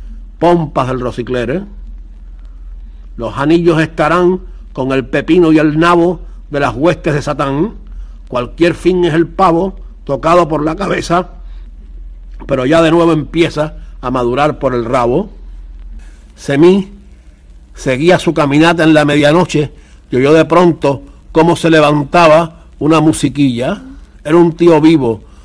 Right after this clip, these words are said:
una estrella giratoria y un whip. El tío vivo con pequeños caballos velasqueños regalados de pecho y ancas rojas, amarillas, negras.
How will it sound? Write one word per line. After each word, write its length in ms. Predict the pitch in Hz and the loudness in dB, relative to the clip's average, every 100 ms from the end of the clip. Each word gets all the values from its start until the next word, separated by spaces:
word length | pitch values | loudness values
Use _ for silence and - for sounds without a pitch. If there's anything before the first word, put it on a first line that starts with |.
| - - | -14 -2
una 180 | 143 | 0
estrella 460 | 156 - 180 160 156 | 0 -2 0 2 2
giratoria 760 | 151 151 139 170 151 151 160 - - - | 2 0 2 2 4 2 0 -12 -20 -6
y 80 | 131 | 0
un 180 | 151 139 | 2 4
whip. 360 | 139 139 101 - - - - - - - - - | 2 2 -2 -18 -20 -20 -20 -20 -20 -20 -20 -10
El 220 | 123 127 | -6 -6
tío 240 | - 151 143 | 0 2 4
vivo 440 | 190 170 143 135 - - - | 4 4 2 -2 -16 -20 -4
con 220 | 131 127 | -2 -2
pequeños 540 | - 139 165 170 165 | -2 0 4 4 2
caballos 520 | - 156 147 165 170 127 | 0 2 4 4 4 4
velasqueños 720 | 160 135 - 170 165 175 170 - - - - | 2 0 0 2 4 2 0 -8 -20 -20 -14
regalados 560 | - 135 131 139 165 143 | -4 0 2 4 4 4
de 100 | 160 | 2
pecho 460 | 180 170 - 175 - - - - | 2 0 0 -2 -4 -18 -12 -4
y 160 | 135 | 0
ancas 540 | 156 165 170 180 165 - | 4 2 2 -4 -6 -12
rojas, 480 | 123 160 170 147 135 | -2 0 0 -2 -4
amarillas, 580 | 131 127 147 165 160 131 | -2 0 0 2 0 0
negras. 580 | 139 123 139 196 - | -2 0 -2 -4 -10